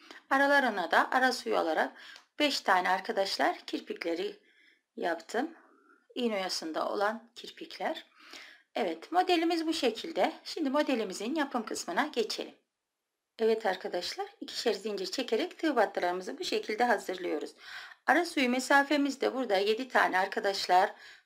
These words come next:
Bu şekilde tığ battığı arası mesafesi veriyoruz. İki defa tığımın başını bu şekilde doladım. Bir tane tığ battı atlıyorum.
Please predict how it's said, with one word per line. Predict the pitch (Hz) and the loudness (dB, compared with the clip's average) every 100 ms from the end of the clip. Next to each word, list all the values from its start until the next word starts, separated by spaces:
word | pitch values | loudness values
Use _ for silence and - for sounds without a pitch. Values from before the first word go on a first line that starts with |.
| - | -8
Bu | 277 | -4
şekilde | - - - 214 214 | -2 -2 -4 -4 -2
tığ | 285 233 | 0 2
battığı | 175 165 - 208 233 - | 2 0 0 2 2 2
arası | 190 180 170 - | 0 0 -2 -6
mesafesi | 190 185 - 170 - - 330 | -6 -4 -2 -2 -4 -4 0
veriyoruz. | 233 175 156 151 269 - - - - - - - | 2 2 -2 -4 -8 -12 -20 -20 -20 -20 -20 -12
İki | 233 339 | -2 2
defa | 285 269 269 247 | 6 6 8 6
tığımın | 240 262 240 202 220 | 6 2 2 0 -2
başını | 220 - 180 | -2 -4 -6
bu | 226 | -4
şekilde | 208 - - 143 | -4 -4 -8 -2
doladım. | 175 208 233 226 220 - - - - - - | 2 4 4 2 0 -4 -20 -20 -20 -20 -18
Bir | |
tane | - 180 208 233 | 0 4 4 2
tığ | 226 233 | 0 4
battı | 233 233 233 | 4 4 2
atlıyorum. | 226 - 233 226 240 | 0 4 4 6 4